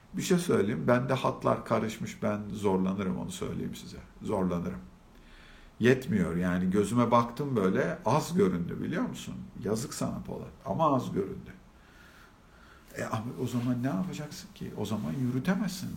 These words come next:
Asıl mesele sana neyin geldiğiyle ilgili değil, gelenin asıl değerlendirdiğin ve nasıl harcadığın kısmıyla. Geleceğe güven duygusu başka bir şeydir. Daha mutlu olmak mı istiyorsun? Başıma bir şey gelirse bana iyi bakarlar dediğin arkadaşların olsun.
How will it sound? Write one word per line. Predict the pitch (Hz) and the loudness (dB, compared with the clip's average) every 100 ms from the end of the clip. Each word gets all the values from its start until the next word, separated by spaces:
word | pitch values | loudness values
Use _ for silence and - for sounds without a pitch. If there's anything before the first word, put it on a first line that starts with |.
| - | -10
Asıl | - - 196 220 | -10 -4 0 2
mesele | 220 180 247 226 165 | 2 0 0 0 0
sana | - 123 139 | 0 0 2
neyin | 127 131 - | 2 0 0
geldiğiyle | 120 117 120 127 147 | -2 0 0 0 0
ilgili | 117 101 104 101 95 | -2 -2 -2 -2 0
değil, | 131 151 - - - - 113 | 2 0 -2 -10 -18 -12 -6
gelenin | 90 104 98 127 220 | 2 2 4 2 2
asıl | 185 - 117 | 2 0 2
değerlendirdiğin | 107 101 95 95 95 95 117 185 92 | 2 2 2 0 0 0 0 0 2
ve | 90 | 0
nasıl | 104 - 85 | 0 -2 -2
harcadığın | 92 87 85 82 104 | 0 -2 -2 -6 -6
kısmıyla. | - 277 - - - - - - - - - | -6 -6 -6 -4 -6 -8 -14 -20 -20 -18 -4
Geleceğe | 113 110 98 101 95 | 2 4 4 2 2
güven | 98 95 85 | 2 2 0
duygusu | 76 - - 254 | -2 -8 -6 -4
başka | - - 370 | -4 -4 -4
bir | - | -4
şeydir. | 233 190 190 - - - - - | -4 -4 -6 -14 -20 -20 -20 -2
Daha | 123 147 | 0 4
mutlu | 185 175 185 | 2 2 2
olmak | 165 185 - | 2 2 -2
mı | - | -4
istiyorsun? | 190 - - 92 - - 107 | -6 -6 -6 -6 -8 -4 0
Başıma | 120 - 82 82 | 2 2 -2 -2
bir | |
şey | - 87 | -2 -2
gelirse | - 175 - - 190 | 0 -2 -2 -2 2
bana | 135 - | 2 0
iyi | 156 170 - | -2 0 0
bakarlar | - - - 76 - | -2 -2 -2 -2 -2
dediğin | - - 151 | -2 -2 -2
arkadaşların | 71 131 143 123 123 - - - | -4 -4 -4 -4 -4 -4 -4 -4
olsun. | 131 - | -8 -10